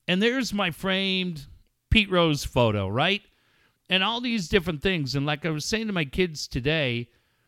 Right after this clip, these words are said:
I go, "Man, when this thing's all done and I'm able to buy a little place," and I go, "clearing shit out of here and breaking down these boxes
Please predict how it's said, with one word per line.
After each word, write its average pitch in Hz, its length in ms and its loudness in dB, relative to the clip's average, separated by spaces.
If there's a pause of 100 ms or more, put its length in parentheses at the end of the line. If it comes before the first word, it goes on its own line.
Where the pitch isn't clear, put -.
(280)
I 214 60 -4
go, 226 140 -6
"Man, 240 260 0
when 226 160 -2
this 311 200 -2
thing's 220 320 0
all 180 220 2
done 139 420 2
and 113 160 2
I'm 113 140 -2
able 170 300 0
to 127 80 -2
buy 135 260 0
a 143 80 0
little 135 240 0
place," 131 640 -2 (500)
and 180 140 -4
I 175 60 2
go, 175 320 2 (420)
"clearing 330 420 0
shit 202 360 0
out 170 240 0
of 170 140 2
here 107 480 0 (920)
and 165 160 2
breaking 220 400 2
down 190 280 2
these 165 260 2
boxes 123 840 0